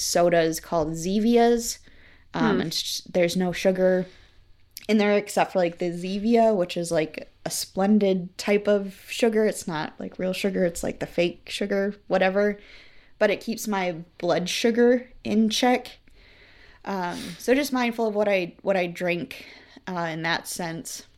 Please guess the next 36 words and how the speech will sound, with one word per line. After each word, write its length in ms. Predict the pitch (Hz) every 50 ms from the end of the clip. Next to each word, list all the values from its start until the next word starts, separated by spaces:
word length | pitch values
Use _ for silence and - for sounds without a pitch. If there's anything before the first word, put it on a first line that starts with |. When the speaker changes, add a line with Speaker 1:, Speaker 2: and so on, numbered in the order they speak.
| - - - _ - - - _ - - - - - - - - - -
Speaker 1:
Um, 560 | - 180 175 160 160 - - - - 175 165 - - - - - - - - -
and 120 | - 185 185
then 140 | 180 180 175
just 180 | 175 175 -
staying 180 | - 190 185 185
consistent 560 | - 185 175 - 180 170 - - 170 - -
with 400 | 180 180 170 165 170 170 170 - - - _ -
working 480 | 175 175 190 185 185 - 190 180 170 160
out 240 | 156 170 175 -
and 200 | - 175 175 175
what 200 | 175 - - -
kind 280 | - - - 185 185 190
of 80 | 196 190
workouts 500 | 190 196 190 190 208 202 202 196 - 202
I've 180 | 190 185 185
been 220 | 190 196 190 190 180
doing. 400 | 196 190 196 196 196 196 190 190 - - - - - - - - _ -
I 40 |
do 140 | 185 185 185
a 20 | 180
lot 180 | 180 170 170
of 80 | 170 -
strength 420 | - - 196 196 180 202 - -
training, 600 | - - 208 196 190 185 185 185 180 180 185 - -
and 100 | 185 175
I 120 | 175 170 165
do, 640 | 165 170 - 175 175 175 175 175 170 165 175 170 -
um, 560 | - - 170 160 - - - - - 170 170 - - - _ _ - - - - - -
I, 280 | 190 180 170 170 - -
I 100 | - 180
started 260 | 175 - - 185 180 180
doing 220 | 180 175 170 170
Pilates 640 | - - 185 185 175 170 175 170 180 185 190 185 - -
to 120 | - 185
really 140 | 175 170 170
focus 520 | - - 175 170 175 175 170 175 - -